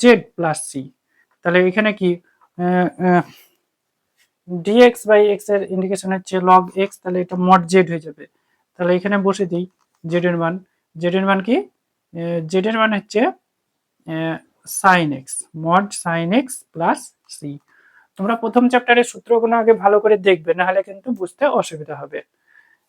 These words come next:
আহ, পরপর দেখলে সমস্যা হবে না। প্রথম চ্যাপ্টারের, আহ, আহ, স-, সমস্ত অঙ্কগুলা এবং ফুল কনসেপ্ট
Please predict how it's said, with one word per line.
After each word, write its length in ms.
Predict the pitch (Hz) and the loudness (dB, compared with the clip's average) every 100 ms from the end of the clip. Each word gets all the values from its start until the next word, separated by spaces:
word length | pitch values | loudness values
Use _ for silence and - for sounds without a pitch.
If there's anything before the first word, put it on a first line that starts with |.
| 185 | -2
আহ, 160 | 185 185 | 0 2
পরপর 320 | 208 208 220 202 208 | 2 4 4 4 2
দেখলে 240 | 202 233 427 - - _ _ | 4 6 4 2 -20 _ _
সমস্যা 280 | 202 185 - | -2 -2 -4
হবে 100 | 151 151 | -8 -8
না। 60 | |
প্রথম 260 | 156 175 196 | -8 -8 -8
চ্যাপ্টারের, 440 | 185 190 196 196 185 | -8 -8 2 2 0
আহ, 800 | _ _ _ _ - 180 180 170 - - _ 175 | _ _ _ _ -10 -2 -2 -2 -8 -20 _ -10
আহ, 240 | 175 180 175 | -6 -6 -8
স-, 200 | - - 175 - | -12 -20 -20 -8
সমস্ত 380 | - 233 254 233 | 0 2 2 0
অঙ্কগুলা 440 | 214 208 208 208 202 | -2 0 2 2 2
এবং 160 | 185 196 196 _ _ _ _ | 2 -2 -2 _ _ _ _
ফুল 160 | 226 214 | -2 0
কনসেপ্ট 540 | 208 196 185 208 202 | 2 0 2 -2 -2